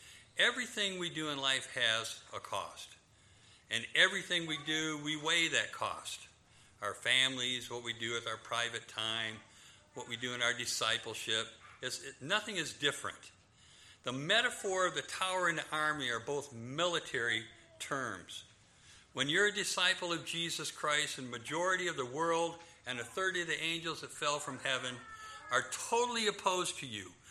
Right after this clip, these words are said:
you are at war. And that's what this whole tower and army business is about. You enter into discipleship knowing you're entering into war.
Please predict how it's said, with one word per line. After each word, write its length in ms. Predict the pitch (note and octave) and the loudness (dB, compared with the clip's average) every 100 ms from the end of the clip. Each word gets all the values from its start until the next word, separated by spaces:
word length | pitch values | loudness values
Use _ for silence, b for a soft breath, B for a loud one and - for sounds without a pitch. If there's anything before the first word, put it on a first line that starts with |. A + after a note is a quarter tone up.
| B B | B B
you 320 | D#3+ F#3 A3 G#3+ D#3 | -4 -2 -2 -2 0
are 240 | D#3 D#3+ | 2 2
at 340 | C#3+ C3 C3+ | 2 2 0
war. 380 | B2+ B2 G#2 - - - - - B B B B - - | -4 -2 -4 -4 -12 -20 -20 -20 B B B B -20 -10
And 140 | A#2 | 0
that's 260 | A#2+ B2 - | 0 0 0
what 220 | C#3 B2+ | 0 0
this 200 | C3+ A#2+ | -2 -2
whole 440 | - C3 B2+ B2 - - | -2 -2 0 -4 -8 -8
tower 640 | - D3 C#3+ C#3 C3 C3 B B B B - | -4 -2 -2 0 0 -2 B B B B -4
and 380 | B2+ B2+ B2+ B2 - - | 0 0 -2 -10 -18 -8
army 380 | C#3+ C#3+ C#3+ C#3 B2 | 0 2 2 0 0
business 440 | C3 B2 C3 B2 | 0 0 -4 -4
is 160 | C3+ B2+ | -4 -4
about. 400 | B2+ E3+ D#3 - - B B B | -2 0 0 -2 -12 B B B
You 160 | C3+ D3 - | -8 -8 2
enter 340 | D#3+ F3+ F3+ F3+ | 4 4 2 -2
into 460 | D#3+ E3 D#3+ D#3 | 2 0 0 -2
discipleship 880 | D3+ D3 - D3 D3 C#3+ - C#3+ C3+ | -2 -2 2 2 2 -2 -2 -2 -4
knowing 420 | C3+ D3 D3+ D#3 | -4 -2 0 0
you're 140 | D3+ C#3 - | -2 -4 2
entering 520 | D#3 D#3+ - D#3+ D3+ - | 2 2 -2 -2 -4 -2
into 380 | D3+ D3+ - D3 | -2 -2 -4 -6
war. 500 | C#3 D3+ C#3+ G#2 | -4 0 0 0